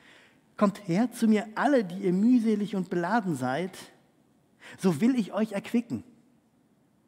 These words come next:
Ich finde das klasse, wie die Macher von dem Video diese Grundeinladung, "Kommt her",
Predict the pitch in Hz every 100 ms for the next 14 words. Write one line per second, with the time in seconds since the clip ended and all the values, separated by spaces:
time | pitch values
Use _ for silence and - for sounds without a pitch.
0 | _ _ _ - 156 208 - 226 269 214
1 | 165 170 220 240 - 202 180 208 262 208
2 | 180 180 156 - 247 339 - 185 220 220
3 | 180 160 147 - 214 233 - 214 247 131